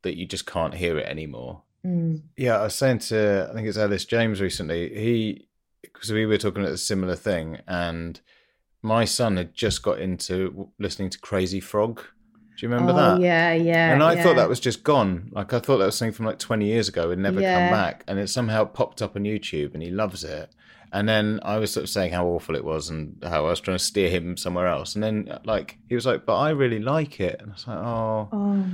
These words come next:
Speaker 1: yeah, you
Speaker 2: no.
Speaker 1: do, don't you?" And I'm sort of taking it away from you, but it is also
Speaker 2: Oh.
Speaker 1: shit as well.
Speaker 2: Yeah.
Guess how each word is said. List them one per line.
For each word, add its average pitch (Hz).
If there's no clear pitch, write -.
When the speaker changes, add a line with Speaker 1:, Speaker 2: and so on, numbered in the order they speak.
Speaker 1:
yeah, 202
you 202
Speaker 2:
no. 180
Speaker 1:
do, 127
don't 123
you?" 107
And 107
I'm 107
sort 95
of -
taking 107
it 98
away 110
from -
you, 95
but 95
it 110
is 110
also 95
Speaker 2:
Oh. 95
Speaker 1:
shit 95
as 98
well. 90
Speaker 2:
Yeah. 180